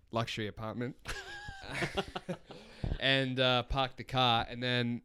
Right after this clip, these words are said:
I go to text you, but when I go into Facebook, it says, "Has not been active for nine hours." And I'm like, I,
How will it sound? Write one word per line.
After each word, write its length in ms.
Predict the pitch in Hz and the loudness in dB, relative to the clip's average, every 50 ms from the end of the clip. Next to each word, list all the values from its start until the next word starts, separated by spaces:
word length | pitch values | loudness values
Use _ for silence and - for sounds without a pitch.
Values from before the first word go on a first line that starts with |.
| - - - | -10 -10 -6
I 100 | 120 127 | -4 -2
go 200 | 120 139 135 131 | 2 4 4 4
to 80 | 117 110 | 4 2
text 380 | - - 151 175 165 - - | 2 2 2 2 2 0 -2
you, 140 | 123 113 110 | -2 -2 0
but 120 | 101 117 117 | 0 0 0
when 120 | 123 123 | 0 0
I 60 | 123 117 | 0 0
go 200 | - 120 117 113 | -2 -2 -2 -2
into 140 | 113 - 101 | -2 -4 -8
Facebook, 560 | - - 147 165 170 - - - 117 110 107 - - - _ - - - - _ | -6 -4 -4 -4 -4 -6 -8 -8 -8 -8 -8 -10 -16 -20 _ -20 -20 -20 -18 _
it 100 | - 117 | -12 -6
says, 400 | - - 120 117 117 113 110 - - _ _ _ _ _ - | -2 2 2 2 2 2 -2 -6 -14 _ _ _ _ _ -8
"Has 220 | 110 113 120 107 | -4 -2 0 2
not 120 | 120 117 107 | 2 2 2
been 120 | 110 110 | 2 2
active 360 | 113 117 113 - - 110 104 | 2 0 0 0 -2 -2 -2
for 100 | - - | -2 -2
nine 380 | 104 104 113 117 110 110 113 110 | 0 2 2 2 2 2 2 2
hours." 380 | 104 107 101 95 95 98 98 | 0 0 0 0 0 0 -2
And 80 | - 95 | -2 -2
I'm 100 | 95 101 | -2 -2
like, 240 | 101 95 95 95 - | -2 -2 -2 -2 -2
I, 100 | 98 | -4